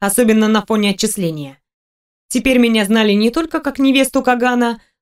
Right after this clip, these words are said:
но и как ту самую целительницу. Не сказать, что перспектива запомниться в земном царстве меня радовала. С Дэном мы не общались от слова совсем. Мы объявили друг другу холодную войну,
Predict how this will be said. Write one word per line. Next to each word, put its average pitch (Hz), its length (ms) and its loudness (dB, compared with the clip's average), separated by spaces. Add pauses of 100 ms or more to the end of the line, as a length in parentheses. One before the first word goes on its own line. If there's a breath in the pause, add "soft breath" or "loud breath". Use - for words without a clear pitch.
но 349 120 -2
и 349 120 0
как 277 220 -2
ту 330 160 -2
самую 247 420 0
целительницу. 165 920 -6 (800)
Не 269 180 2
сказать, 262 500 -2
что - 180 -4
перспектива 190 720 -2
запомниться 202 640 -2
в 175 60 -4
земном 190 460 -2
царстве - 500 -4
меня 214 300 2
радовала. 147 560 -6 (1500)
С 180 160 -4
Дэном 285 420 -2
мы 269 120 2
не 190 120 0
общались 202 560 -2
от 202 160 -4
слова 180 320 -2
совсем. 160 560 -8 (760)
Мы 220 200 2
объявили 220 460 0
друг 202 220 -2
другу 208 300 0
холодную 196 540 0
войну, 208 500 0